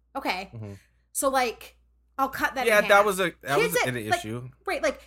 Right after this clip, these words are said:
Speaker 1: ten years,
Speaker 2: I
Speaker 1: like,
Speaker 2: get
Speaker 1: you were
Speaker 2: that.
Speaker 1: not hanging. So, for me, you know, I did math and looked up how much time all these flights that they took in a, <laughs> if she had forty-eight hours to live, Luke Hobbs was on a plane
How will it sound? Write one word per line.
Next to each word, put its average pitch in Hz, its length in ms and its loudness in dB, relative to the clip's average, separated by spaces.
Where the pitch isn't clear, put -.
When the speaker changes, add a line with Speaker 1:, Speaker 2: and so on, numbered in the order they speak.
Speaker 1:
ten 381 400 4
years, 294 300 0
Speaker 2:
I - 40 -4
Speaker 1:
like, - 80 -4
Speaker 2:
get - 120 -2
Speaker 1:
you 330 80 -4
were 349 80 0
Speaker 2:
that. 339 80 0
Speaker 1:
not 359 240 2
hanging. 311 260 -4
So, - 220 -4
for 330 200 -4
me, 339 460 -6
you 262 140 -4
know, 240 280 -2
I 262 160 4
did 277 360 -4
math 240 560 0
and 220 200 -6
looked 233 260 -6
up 233 320 -2
how 247 380 4
much 240 220 -4
time 240 380 0
all 220 260 -4
these 208 260 -8
flights 196 420 -8
that 247 180 -8
they 294 160 -6
took 330 380 -4
in 220 160 -6
a, 196 260 -4
<laughs> - 480 -2
if 269 120 -6
she 339 140 -4
had 480 80 -2
forty-eight 302 460 -2
hours 240 400 -4
to 226 120 -8
live, 170 480 -10
Luke 254 300 -2
Hobbs 254 560 2
was 247 100 -2
on 226 160 -4
a 208 60 -2
plane 233 560 -8